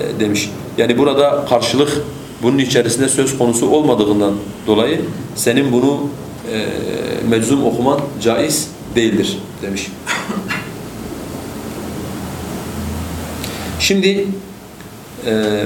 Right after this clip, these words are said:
biz dedik ki fiili muzarinin fa'dan tecerrüt eder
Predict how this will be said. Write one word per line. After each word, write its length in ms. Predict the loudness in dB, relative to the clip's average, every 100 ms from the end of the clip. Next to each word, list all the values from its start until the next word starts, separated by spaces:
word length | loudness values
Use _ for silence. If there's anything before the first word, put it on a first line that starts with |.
| 2
biz 160 | 4
dedik 260 | 4 2 2
ki 340 | 2 2 0
fiili 340 | 0 2 4 4
muzarinin 680 | 4 4 4 4 2 0 -4 -10 -16 -18 -18 -18 -18 -18 -18 -18 -18 -18 -16 -10
fa'dan 400 | 2 4 4 4
tecerrüt 420 | 4 4 4 4
eder 400 | 4 4 2 -2